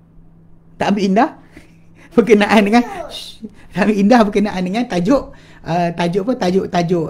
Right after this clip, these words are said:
Inilah kes-kes apa, penguasaan barat ni. Dia tanya saya. Okey, saya jawab balik, saya kata macam ni. Orang Arab yang belajar hadis Nabi sallallahu alaihi wasallam, dia tahu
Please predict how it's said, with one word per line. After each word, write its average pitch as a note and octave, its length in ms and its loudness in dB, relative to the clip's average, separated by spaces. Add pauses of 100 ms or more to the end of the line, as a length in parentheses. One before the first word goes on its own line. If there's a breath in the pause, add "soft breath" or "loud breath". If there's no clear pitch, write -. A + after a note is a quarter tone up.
Inilah C4 400 0
kes-kes - 480 -4
apa, G3 240 -6
penguasaan F#3 400 -8
barat E3+ 320 -4
ni. C#3+ 160 -10 (800 soft breath)
Dia G3 80 -2
tanya G#3+ 160 2
saya. D#3+ 320 -4 (320)
Okey, D#3+ 160 -6
saya F4 160 4
jawab A#3+ 240 2
balik, G#3+ 80 -2
saya A3 160 -4
kata A3 80 -2
macam A#3+ 160 4
ni. B3 120 4 (440 loud breath)
Orang D#4+ 320 0
Arab D3 400 -6 (240)
yang G3 160 -6
belajar G3+ 360 -4
hadis F3 280 -12
Nabi D#3+ 240 -4
sallallahu - 160 -12
alaihi C3+ 120 -12
wasallam, C3 180 -14 (100)
dia C4 120 -2
tahu D#4+ 200 0